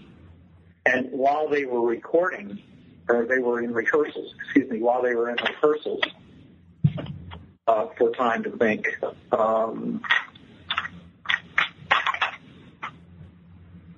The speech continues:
uh, John Kennedy, J F K, was, uh, assassinated.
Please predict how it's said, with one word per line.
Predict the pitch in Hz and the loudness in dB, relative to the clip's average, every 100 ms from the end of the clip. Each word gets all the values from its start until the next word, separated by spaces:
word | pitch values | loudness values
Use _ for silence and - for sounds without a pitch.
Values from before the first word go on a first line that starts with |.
| - _ - - | -20 _ -2 2
uh, | 120 120 | 2 0
John | 135 131 123 | 2 0 2
Kennedy, | 139 120 120 120 - | 0 0 0 -4 0
J | 127 | 0
F | 117 - | 0 2
K, | 123 107 - | 2 2 -2
was, | 120 120 | -2 0
uh, | 117 117 120 - - - - - - - | 0 0 0 -4 -12 -20 -20 -20 -6 -2
assassinated. | 117 135 113 - 120 - 71 | 2 2 2 -2 0 0 0